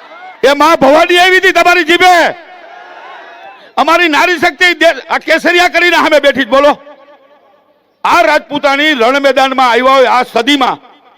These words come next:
જે આઝાદી માટે નેવું વર્ષ લઈ હતા, સૌથી પહેલો બળવો ઝાંસીની મહારાણીએ કર્યો હતો ઓગણીસો ને સત્તાવનમાં, અને આઝાદી મળી સુડતાલીસમાં, નેવું વર્ષે.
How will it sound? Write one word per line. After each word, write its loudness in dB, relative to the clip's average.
જે -2
આઝાદી 0
માટે 0
નેવું 0
વર્ષ 0
લઈ 0
હતા, 0
સૌથી 2
પહેલો 2
બળવો 2
ઝાંસીની -2
મહારાણીએ 0
કર્યો 0
હતો 4
ઓગણીસો -2
ને -2
સત્તાવનમાં, -6
અને -2
આઝાદી 0
મળી -2
સુડતાલીસમાં, -4
નેવું 0
વર્ષે. -6